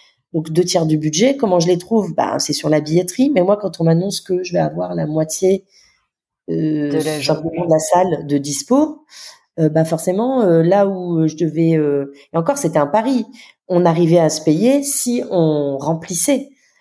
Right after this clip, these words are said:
Speaker 2: Ouais.
Speaker 1: Mais bon, je me disais, comme il y a Maïté, qu'il y a le succès des pièces précédentes, euh, de mon écriture et tout ça, bon, ça faisait quand même, on, on était quand même, euh, voilà, on se disait, bon, on va remplir au moins quatre, cinq salles. Mais là,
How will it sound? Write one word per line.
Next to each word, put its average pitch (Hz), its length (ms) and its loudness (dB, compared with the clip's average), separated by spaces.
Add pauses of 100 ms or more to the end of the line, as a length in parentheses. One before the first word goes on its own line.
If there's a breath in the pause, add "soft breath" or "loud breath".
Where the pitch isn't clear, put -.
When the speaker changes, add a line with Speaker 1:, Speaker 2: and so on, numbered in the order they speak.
(180 soft breath)
Speaker 2:
Ouais. - 200 -16
Speaker 1:
Mais 170 80 4
bon, 175 160 2
je 170 100 -2
me 160 60 2
disais, 156 240 0
comme 160 180 0
il 147 40 2
y - 20 2
a 135 60 4
Maïté, 185 840 2
qu'il 143 300 2
y 139 60 2
a 131 40 4
le 135 120 -6
succès 143 420 -6
des 131 380 0
pièces 170 240 -10
précédentes, 160 800 0
euh, 127 640 0
de 127 100 -8
mon 131 180 -6
écriture 131 520 -6
et 147 80 -4
tout - 120 -16
ça, 185 240 2
bon, 156 200 -2 (260 loud breath)
ça - 160 0
faisait 147 160 0
quand 160 140 2
même, 175 200 4
on, 143 240 0
on 139 140 -2
était 139 220 2
quand 143 100 0
même, 139 240 0
euh, 131 80 -2
voilà, 117 240 -2 (160)
on 131 60 -8
se 127 60 -8
disait, 143 180 0
bon, 147 100 2
on 139 60 2
va 131 100 0
remplir 131 320 0
au 143 40 2
moins 139 120 0
quatre, 147 220 -4
cinq 151 180 -4
salles. 135 220 -2 (640 loud breath)
Mais 156 180 4
là, 233 420 2